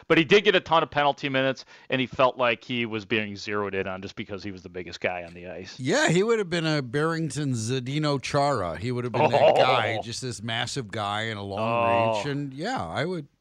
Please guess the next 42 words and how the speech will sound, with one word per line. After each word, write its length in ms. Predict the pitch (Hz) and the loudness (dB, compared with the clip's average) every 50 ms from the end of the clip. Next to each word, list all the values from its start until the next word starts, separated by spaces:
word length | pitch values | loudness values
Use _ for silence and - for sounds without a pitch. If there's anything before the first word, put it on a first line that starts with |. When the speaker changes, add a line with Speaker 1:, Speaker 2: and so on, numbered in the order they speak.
| - 120 | -12 -10
Speaker 2:
I 60 | 127 | -10
would 240 | 147 190 254 202 - | -8 -10 -12 -14 -10
say 160 | - 131 123 | -8 -8 -6
that 160 | 113 107 107 | -6 -6 -6
he 80 | 101 110 | -4 -4
would 160 | 104 101 92 | -4 -6 -6
be, 200 | 82 101 95 90 - _ _ _ - - - | -6 -6 -8 -8 -8 _ _ _ -20 -20 -4
he'd 180 | - 156 170 170 | 0 0 0 0
be 60 | 175 | 0
like 220 | 175 175 165 143 117 | 2 2 2 2 0
a 60 | 135 | -4
transformer 1000 | - - - 143 135 131 - - - - 135 127 131 131 131 117 104 90 82 78 | -4 -2 -2 -2 -2 -2 -4 -6 -6 -4 -2 0 0 0 0 -2 -2 -4 -4 -6
out 220 | 76 80 - _ | -8 -10 -10 _
there. 200 | 80 73 71 76 | -12 -12 -12 -10
He 200 | 73 92 117 135 | -8 -6 -4 -4
would 180 | 151 170 151 127 | -4 -6 -6 -8
scare 220 | - - 120 123 | -8 -4 2 4
the 640 | 175 - - - 240 254 240 - - 269 196 - - | 4 4 6 8 8 8 8 8 6 6 6 4 2
Speaker 1:
<laughs> 180 | - 208 - | 0 0 0
Speaker 2:
snot 300 | - - - 120 117 - | -2 -2 -4 -4 -4 -4
out 200 | 95 90 87 - | -4 -8 -6 -4
of 80 | 147 139 | -4 -4
people. 160 | - 90 85 - _ - - 135 135 127 123 120 | -4 -8 -16 -18 _ -14 -12 -10 -10 -10 -10 -2
All 80 | - 170 | 0 2
right, 180 | 185 180 170 - | 2 2 2 0
so 360 | - 185 190 190 190 - 98 - - _ _ _ _ _ _ | 0 2 2 2 2 0 -6 -12 -20 _ _ _ _ _ _
we 200 | - 147 151 156 | -8 -4 -2 0
have, 380 | 156 160 165 165 165 151 127 131 | 0 2 2 2 2 0 -2 -2
um, 460 | 143 139 135 135 135 127 127 127 123 - | -2 0 2 2 2 0 -2 -4 -6 -8
we 80 | - 135 | -6 -4
have 80 | 139 139 | -4 -2
another 240 | 147 147 143 139 135 | -2 -2 -2 -2 -2
web 240 | 127 127 131 123 | 0 -2 -2 -2
poll 300 | - - 127 117 107 107 | -4 -4 -2 -2 -2 -2
about 320 | 107 92 104 104 101 104 - _ - | -2 -4 -2 -4 -4 -4 -8 _ -10
my, 400 | 98 101 98 98 98 98 95 95 - _ - | -8 -6 -6 -6 -6 -6 -8 -10 -12 _ -12
um, 640 | 87 90 87 87 87 87 82 82 85 87 85 78 - _ | -10 -8 -8 -8 -8 -8 -8 -10 -10 -12 -12 -16 -20 _
my 140 | _ 104 104 | _ -4 -4
rapper 440 | 107 101 110 113 120 123 - 120 107 | -2 0 0 0 0 -2 -2 -4 -4
name. 300 | 92 92 85 78 76 73 - _ _ - | -4 -6 -8 -8 -12 -14 -18 _ _ -10
And 160 | 98 98 92 | -8 -8 -6
so 280 | - - 107 98 95 | -6 -6 -6 -6 -6